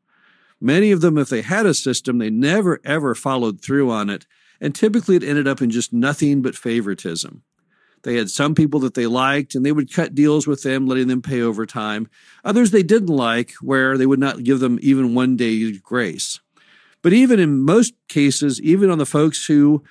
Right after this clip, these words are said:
they didn't really like and still didn't pay their rent, they still could never bring themselves to evict anybody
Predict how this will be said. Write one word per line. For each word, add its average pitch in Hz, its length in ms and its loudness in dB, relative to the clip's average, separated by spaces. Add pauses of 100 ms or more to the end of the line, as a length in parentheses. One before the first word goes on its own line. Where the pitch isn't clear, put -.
(120)
they 143 120 2
didn't 196 240 4
really 165 180 2
like 135 360 -2
and 131 100 -4
still 165 280 -2
didn't 147 240 0
pay 143 180 0
their 127 120 0
rent, 139 280 0
they 131 100 -4
still 160 260 -2
could 143 140 -4
never 127 240 -2
bring 127 240 0
themselves 117 440 -4
to 117 100 -4
evict 110 340 -4
anybody 139 720 -2